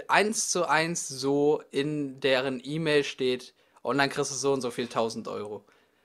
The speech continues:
Aber so zu sagen, "Ja, ich spiel das abends immer im Bett, weil es ist halt so strategisch",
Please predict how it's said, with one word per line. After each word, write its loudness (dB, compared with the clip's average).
Aber 4
so 2
zu -2
sagen, 4
"Ja, 8
ich -2
spiel 4
das 2
abends 4
immer 0
im -4
Bett, -2
weil 6
es -6
ist -4
halt 2
so 4
strategisch", 0